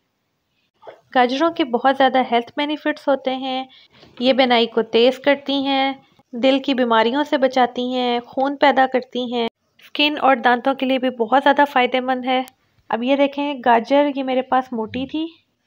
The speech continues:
अब मैं इन दो पीसेस को सेंटर से कट कर दूँगी ताकि गाजर गलने में आसानी रहे। गाजरें मेरी कट हो गई हैं और अब चलते हैं नेक्स्ट स्टेप की तरफ।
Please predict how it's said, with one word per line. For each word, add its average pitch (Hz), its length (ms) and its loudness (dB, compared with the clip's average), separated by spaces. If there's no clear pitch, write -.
अब 269 140 -2
मैं 302 220 -2
इन 302 200 -4
दो 339 160 4
पीसेस 254 420 -4
को 277 200 0
सेंटर 240 360 -4
से 262 200 -6
कट 240 240 -4
कर 226 160 -4
दूँगी 202 340 -10
ताकि 226 340 0
गाजर 240 340 2
गलने 226 280 -2
में 254 140 -6
आसानी 214 420 -4
रहे। 202 260 -8
गाजरें 254 380 2
मेरी 311 240 0
कट 262 320 0
हो 320 120 4
गई 302 180 -2
हैं 294 220 -2
और 254 140 4
अब 262 180 2
चलते 254 300 0
हैं 240 180 -2
नेक्स्ट 226 340 -4
स्टेप 294 300 -2
की 294 100 -4
तरफ। 294 340 -2